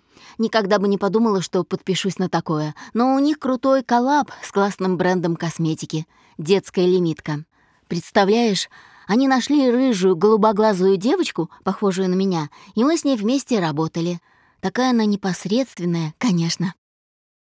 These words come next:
Алена еще ничего не успела ответить, как Миша, разливая по бокалам игристое, вдруг спросил, сделанный заинтересованностью: «А когда у тебя уже будет своя рыжая голубоглазая непосредственная девочка?»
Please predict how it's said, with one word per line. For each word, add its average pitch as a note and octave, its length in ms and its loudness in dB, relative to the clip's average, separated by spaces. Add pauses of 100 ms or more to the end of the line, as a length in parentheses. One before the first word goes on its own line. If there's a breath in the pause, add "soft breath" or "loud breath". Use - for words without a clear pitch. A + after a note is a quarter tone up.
(260)
Алена B3 380 2
еще A#3+ 260 0
ничего A#3 340 0
не A3+ 140 2
успела A3+ 440 0
ответить, B3 420 -4
как A3+ 200 -4
Миша, D4 380 0 (140)
разливая B3+ 520 2
по B3 140 0
бокалам B3 460 2
игристое, A#3 540 0 (120)
вдруг F#3 320 -2
спросил, A3 560 -2
сделанный A3 640 0
заинтересованностью: F3 1200 -2 (680)
«А F3 260 -2
когда F3+ 300 0
у A#3 60 4
тебя E3+ 400 0
уже F3 280 0
будет E3+ 380 -2
своя D#3+ 520 -2
рыжая D#3 420 -4
голубоглазая D#3 1040 -2 (280 soft breath)
непосредственная D3 1080 -4
девочка?» C#3+ 600 -6